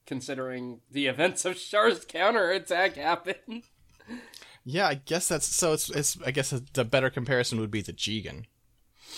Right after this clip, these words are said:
Speaker 1: Uh, yeah, yeah, the Jigen
Speaker 2: Another machine I also don't like, though I like the Jigen more than the Riga Z.
Speaker 1: Yeah, and the, yeah, the Jigen's more fun, I think. But, uh
Speaker 2: Okay, well, you know what? Okay, then, then here's the comparison. The Riga Z is, is a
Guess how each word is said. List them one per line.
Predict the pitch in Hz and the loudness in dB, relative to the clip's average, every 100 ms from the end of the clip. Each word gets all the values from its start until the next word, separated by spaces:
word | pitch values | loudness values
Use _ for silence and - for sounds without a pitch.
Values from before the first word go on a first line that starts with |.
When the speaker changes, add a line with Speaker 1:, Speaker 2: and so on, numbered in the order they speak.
| - - _ - - - _ - | -16 -18 _ -20 -18 -20 _ -6
Speaker 1:
Uh, | 139 131 117 - - 147 156 156 _ _ _ _ - | -4 -4 -8 -14 -16 -16 -16 -20 _ _ _ _ -4
yeah, | 190 180 180 _ _ - | 0 0 -2 _ _ -8
yeah, | 156 143 | -4 -4
the | |
Jigen | 147 226 | -4 0
Speaker 2:
Another | 208 156 | 2 4
machine | 123 113 120 | 2 0 0
I | 107 | 2
also | 110 - 104 | 2 0 -4
don't | 101 92 | -4 -6
like, | 117 | 0
though | 160 | 4
I | 165 | 4
like | 185 - | 2 0
the | 151 | -2
Jigen | 131 117 107 | -2 -2 -2
more | 101 | -2
than | 101 | -4
the | 92 | -6
Riga | 85 104 - | -6 -8 -10
Z. | - 139 139 | -16 -18 -8
Speaker 1:
Yeah, | 180 147 | 0 2
and | 127 131 | 2 -2
the, | 131 123 | -6 -8
yeah, | 143 123 | -6 -6
the | 120 | -6
Jigen's | 120 247 180 123 113 | -10 -8 -8 -8 -10
more | 95 | -16
fun, | - - - - _ | -16 -20 -20 -20 _
I | - | -20
think. | - - - _ _ _ _ _ | -20 -20 -20 _ _ _ _ _
But, | 98 87 | -14 -12
uh | 69 62 127 - | -14 -16 -18 -2
Speaker 2:
Okay, | 160 170 170 | 2 4 4
well, | 170 175 | 4 2
you | 190 | 2
know | 185 | 4
what? | 208 175 | 4 4
Okay, | 185 180 | 4 2
then, | 180 170 | 2 2
then | 180 | 2
here's | 170 196 | 2 2
the | 147 | 0
comparison. | 131 127 113 92 - 117 | 0 0 2 0 -2 -2
The | 135 | -2
Riga | 139 175 170 | -2 0 0
Z | 135 123 113 | 2 2 0
is, | 107 107 104 107 - _ - | 0 -4 -4 -4 -10 _ -2
is | 117 | -2
a | 110 | -2